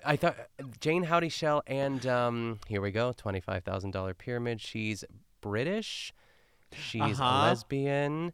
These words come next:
Speaker 2: Uh-huh.
Speaker 1: She was in
Speaker 2: Miri-,
Speaker 1: Harry
Speaker 2: uh,
Speaker 1: Potter.
Speaker 2: Margolyes.
Speaker 1: Miriam Margolyes
Speaker 2: Miriam
Speaker 1: or
Speaker 2: Margol-,
Speaker 1: Margolyes.
Speaker 2: yeah.
Speaker 1: Yes, yes, yes.
Speaker 2: Yes. Yes, that was my other thought. Exactly.
Speaker 1: Yes.
Speaker 2: Yes.
Speaker 1: With
Speaker 2: Oh
Speaker 1: a
Speaker 2: my
Speaker 1: cold.
Speaker 2: God. <laughs> Miriam Margolyes with a cold. Yeah.
Speaker 1: Yeah. <laughs> Oh,
Speaker 2: Um,
Speaker 1: gosh, but yeah.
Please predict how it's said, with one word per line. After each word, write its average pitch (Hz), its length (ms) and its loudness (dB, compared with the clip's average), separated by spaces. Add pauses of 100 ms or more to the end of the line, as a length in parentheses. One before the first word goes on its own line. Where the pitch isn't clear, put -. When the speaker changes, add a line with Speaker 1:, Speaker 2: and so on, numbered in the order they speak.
Speaker 2:
Uh-huh. 131 400 -2
Speaker 1:
She 131 60 2
was 120 100 2
in 131 80 4
Speaker 2:
Miri-, 135 140 0
Speaker 1:
Harry 143 180 2
Speaker 2:
uh, - 80 -4
Speaker 1:
Potter. 139 720 -2
Speaker 2:
Margolyes. 127 140 6
Speaker 1:
Miriam 202 320 10
Margolyes 151 500 6
Speaker 2:
Miriam 127 240 8
Speaker 1:
or 120 60 8
Speaker 2:
Margol-, 120 320 6
Speaker 1:
Margolyes. 127 140 0
Speaker 2:
yeah. 120 260 6
Speaker 1:
Yes, 147 240 8
yes, 151 120 8
yes. - 0 -
Speaker 2:
Yes. 123 580 6
Yes, 160 320 10
that 175 80 8
was 151 100 6
my 170 120 6
other 139 240 4
thought. 104 360 2
Exactly. 117 560 4
Speaker 1:
Yes. 107 560 2 (120)
Speaker 2:
Yes. - 100 -16 (220)
Speaker 1:
With - 80 -14 (120)
Speaker 2:
Oh 139 140 10
Speaker 1:
a 127 40 8
Speaker 2:
my 104 120 4
Speaker 1:
cold. 107 100 6
Speaker 2:
God. 104 340 2 (300)
<laughs> - 760 4
Miriam 170 460 4
Margolyes 143 480 6
with 135 100 2
a 135 40 2
cold. 113 520 6
Yeah. 113 440 4 (680)
Speaker 1:
Yeah. 156 60 2 (180)
<laughs> - 800 -4
Oh, 123 440 10
Speaker 2:
Um, 120 60 6
Speaker 1:
gosh, 98 380 4
but 95 140 -2
yeah. 107 220 6